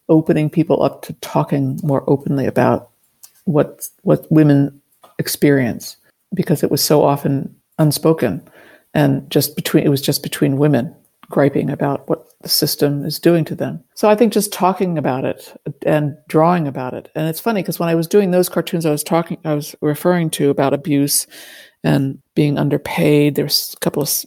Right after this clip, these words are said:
pretty strong cartoons. I did a bunch about rape. Since then, those were done maybe eight years ago. More and more women are drawing cartoons and men about subjects like that. And so that's good. They're, it's more open.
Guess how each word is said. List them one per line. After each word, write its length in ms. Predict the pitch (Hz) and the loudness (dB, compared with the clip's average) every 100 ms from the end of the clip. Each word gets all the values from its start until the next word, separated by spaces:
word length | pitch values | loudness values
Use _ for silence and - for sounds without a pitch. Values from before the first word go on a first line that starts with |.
| _ | _
pretty 340 | - 143 139 - _ _ - _ _ | 0 0 0 -6 _ _ -20 _ _
strong 380 | - - 160 156 | -6 0 2 2
cartoons. 520 | - 151 - 156 147 | 0 -4 -2 -2 0
I 60 | 156 | 0
did 300 | 143 151 - | 0 -2 -2
a 80 | 147 | -4
bunch 300 | 151 147 - | -2 -2 -6
about 260 | 175 - | -6 -8
rape. 220 | - 147 - _ - | -4 -6 -6 _ -4
Since 400 | - 247 240 - | 0 2 0 0
then, 280 | 220 180 | 2 2
those 180 | 165 214 | 0 -2
were 80 | 226 | -2
done 220 | 202 190 | -2 -2
maybe 320 | 180 170 165 | -2 0 0
eight 160 | 156 165 | -2 -4
years 260 | 170 185 185 | -2 -4 -4
ago. 500 | 185 185 208 220 _ - | -4 -4 -6 -10 _ -4
More 240 | 180 208 | 0 2
and 80 | 196 | 4
more 180 | 185 175 | 4 4
women 260 | 170 165 156 | 2 0 -4
are 80 | |
drawing 260 | 156 160 156 | -4 -4 -4
cartoons 480 | - 147 - 156 147 | -6 -10 -6 -6 -4
and 200 | 175 156 | -2 0
men 280 | 147 143 139 | 0 -2 -4
about 400 | 143 147 143 - | -4 0 0 0
subjects 400 | - 147 156 - | -4 -4 -6 -6
like 200 | - - | -8 -6
that. 280 | - - - | -8 -8 -10
And 180 | - 151 | -6 -6
so 140 | - 160 | -2 2
that's 260 | 160 160 | 2 0
good. 260 | - 165 135 - - | 0 0 0 -4 0
They're, 220 | 139 135 _ _ | 0 0 _ _
it's 240 | 151 - | -2 0
more 460 | 160 156 151 147 - _ _ _ - | 0 4 4 2 -4 _ _ _ -2
open. 440 | 165 160 151 113 | 0 2 -2 -4